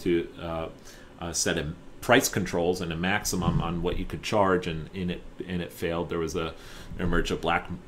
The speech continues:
underground market to, to skirt around those price controls. So the denarius goes into stark decline. And then there was another element that I want to discuss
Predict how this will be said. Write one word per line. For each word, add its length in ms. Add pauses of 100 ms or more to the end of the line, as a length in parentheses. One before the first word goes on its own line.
underground 460
market 440 (960)
to, 240
to 260
skirt 280
around 260
those 240
price 260
controls. 600 (1900)
So 160
the 100
denarius 880 (1000)
goes 200
into 480 (120)
stark 360
decline. 440
And 160
then 120
there 100
was 140
another 280
element 440
that 100
I 40
want 240
to 60
discuss 580